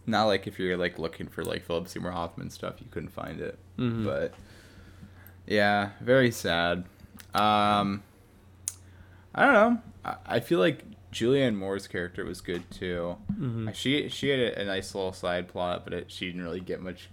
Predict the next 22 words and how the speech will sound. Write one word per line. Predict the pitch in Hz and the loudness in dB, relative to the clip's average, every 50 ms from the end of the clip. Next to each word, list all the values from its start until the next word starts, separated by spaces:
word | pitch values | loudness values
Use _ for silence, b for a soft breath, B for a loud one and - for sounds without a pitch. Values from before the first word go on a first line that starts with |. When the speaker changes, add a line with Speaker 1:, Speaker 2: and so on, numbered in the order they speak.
| - | -14
Speaker 1:
I | 90 | -12
feel | 90 - 92 90 | -12 -10 -10 -10
like, | - - | -10 -10
closure | - - 85 85 92 90 90 82 82 | -10 -10 -10 -10 -10 -12 -10 -12 -12
at | 82 - | -10 -10
the | 85 82 - - | -10 -10 -8 -8
<laughs> | |
end, | 90 101 92 104 107 101 95 - | -8 -8 -8 -6 -6 -8 -8 -8
by | 95 | -8
the | 98 | -8
end | 92 90 | -6 -4
of | - | -2
Speaker 2:
No, | 131 123 117 110 110 107 110 110 | 0 2 2 2 2 0 0 -2
Speaker 1:
the | - 90 | -6 -8
movie. | 87 87 87 87 87 85 85 85 87 - - - | -8 -10 -10 -8 -8 -8 -8 -8 -10 -12 -12 -10
Speaker 2:
it | 127 | -8
just | 120 - 120 - | -6 -6 -6 -4
kinda | - 135 123 107 - | -2 -2 -2 -2 0
Speaker 1:
But | 101 | 2
Speaker 2:
fell | 101 117 110 110 107 | 2 4 4 2 0
off. | 110 110 113 110 110 113 - - - - - _ - - - - - - - - - - - | -2 -2 -4 -4 -6 -8 -10 -12 -20 -20 -20 _ -20 -20 -20 -20 -20 -20 -20 -20 -20 -14 -8
Speaker 1:
Yeah. | 92 92 95 92 90 87 87 | -6 -4 -2 -2 -2 -2 -4